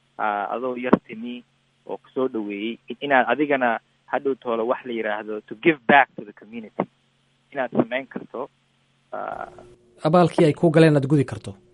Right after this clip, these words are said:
Speaker 1: Ha, abaalkii lagu soo dhaweyntii lagu soo dhaweeyey, iyo de inaad wax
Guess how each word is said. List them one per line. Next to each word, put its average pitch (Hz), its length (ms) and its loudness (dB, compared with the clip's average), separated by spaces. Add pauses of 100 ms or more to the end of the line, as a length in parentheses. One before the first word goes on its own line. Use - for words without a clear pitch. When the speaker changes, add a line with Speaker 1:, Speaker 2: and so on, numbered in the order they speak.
(400)
Speaker 1:
Ha, 143 300 -2
abaalkii 139 640 -6
lagu 123 220 -6
soo 123 160 0
dhaweyntii 123 440 0
lagu 123 200 -2
soo 117 160 2
dhaweeyey, 113 480 4 (500)
iyo 156 200 -2
de 160 120 -6
inaad 196 220 6
wax 165 120 0